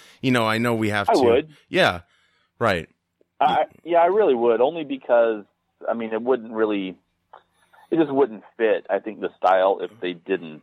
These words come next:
Speaker 1: So,
Speaker 2: use
Speaker 1: it's
Speaker 2: it.
Speaker 1: so different.
Speaker 2: Um,
Speaker 1: Yeah.
Speaker 2: Yeah, it's so different, and, you know, I mean, we're talking, we're fifty years removed from the original Star Trek series, and,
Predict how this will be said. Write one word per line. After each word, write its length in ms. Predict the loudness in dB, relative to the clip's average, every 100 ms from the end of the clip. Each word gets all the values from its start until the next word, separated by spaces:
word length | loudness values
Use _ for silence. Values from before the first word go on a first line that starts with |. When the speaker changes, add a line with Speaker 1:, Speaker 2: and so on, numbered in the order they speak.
| -14
Speaker 1:
So, 280 | -8 -4 -2
Speaker 2:
use 40 |
Speaker 1:
it's 100 | -2
Speaker 2:
it. 40 | 0
Speaker 1:
so 140 | 0
different. 480 | 0 0 0 -2 -4
Speaker 2:
Um, 120 | -8 -18 -12
Speaker 1:
Yeah. 240 | -10 -10 -14 _ _ _ -2
Speaker 2:
Yeah, 220 | 2 2
it's 100 | 2
so 140 | 2 0
different, 440 | -4 -4 -2 -2
and, 160 | -2 -2
you 80 |
know, 80 | 0
I 100 | 2
mean, 140 | 0 -6
we're 100 | -2
talking, 640 | 0 0 -6 -12 -14 -18 _ _ _ _ _ _ _ _ -6
we're 200 | -2 -2 0
fifty 360 | -2 -2 -4
years 440 | -2 0 0 0 -2
removed 600 | -2 0 0 2 0 -2
from 380 | -2 -2 -4 -14 -20 -20 _ -20 -10
the 100 | -4
original 340 | -2 0 -2 -2
Star 280 | 0 0 0
Trek 240 | -4 -6 _
series, 380 | -8 -4 -4 -4
and, 300 | -6 -6 -10